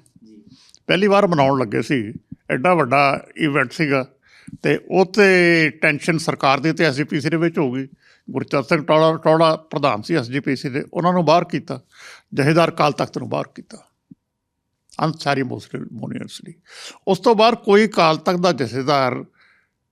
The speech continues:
Speaker 2: ਇੱਜ਼ਤ ਨਾਲ ਉੱਥੋਂ ਨਹੀਂ ਨਿਕਲਿਆ। ਸਾਰੇ almost ਨਾ ਉੱਥੋਂ ਬਰਖਾਸਤ ਹੀ ਹੋਏ, almost।
Speaker 1: ਹੂੰ।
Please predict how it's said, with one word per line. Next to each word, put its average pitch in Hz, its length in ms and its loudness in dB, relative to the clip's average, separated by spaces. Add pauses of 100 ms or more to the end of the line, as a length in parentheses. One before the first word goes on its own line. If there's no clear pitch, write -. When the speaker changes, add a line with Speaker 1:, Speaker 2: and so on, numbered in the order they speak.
(960)
Speaker 2:
ਇੱਜ਼ਤ 202 420 0
ਨਾਲ 156 380 2
ਉੱਥੋਂ 165 400 -6
ਨਹੀਂ 135 120 -4
ਨਿਕਲਿਆ। - 380 -8 (2000)
ਸਾਰੇ 151 400 0
almost 156 520 2
ਨਾ 165 100 0
ਉੱਥੋਂ 202 440 -4
ਬਰਖਾਸਤ 139 500 -2
ਹੀ 190 40 2
ਹੋਏ, 123 220 -2
almost। 151 800 -2
Speaker 1:
ਹੂੰ। 104 140 -20